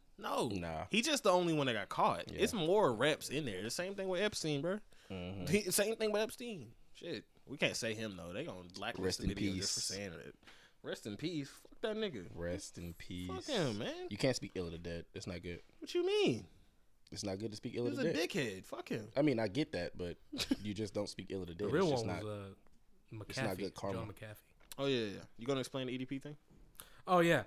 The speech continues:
Speaker 3: So, uh, after the, the, I guess, public lynching of E D P four four five.
Speaker 1: Nah, that, what he's going through right now is the public lynching.
Speaker 3: You're probably right, yeah,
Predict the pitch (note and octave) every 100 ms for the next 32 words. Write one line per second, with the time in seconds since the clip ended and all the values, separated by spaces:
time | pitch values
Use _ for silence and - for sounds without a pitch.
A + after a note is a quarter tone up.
0 | - - D3+ C#3+ C3 - C#3 C3+ B2+ D#3
1 | F3+ - F#3+ D3 C#3+ C#3 C3 B2 A#2 A2
2 | - - _ _ - - - C#3 B2+ A#2
3 | G#2+ F#2+ - - - - - - E3 D#3+
4 | - - - D#3+ E3+ C#3+ D3+ D3+ D#3 D3
5 | - D3 C#3+ C#3 C#3+ C#3 - C3+ - B2+
6 | - B2 A#2+ C3+ - G2+ A2 F#2 F2+ A2+
7 | G2+ G#2 A2 D#3 C#3 C3 A2+ A#2 G2 F2+
8 | G#2+ A#2+ F#2 F2+ F2 F#2+ - G#2 G2+ -
9 | G2 - - A#3 D#3+ D#3 C#3+ A#2 A2+ A2+
10 | A2+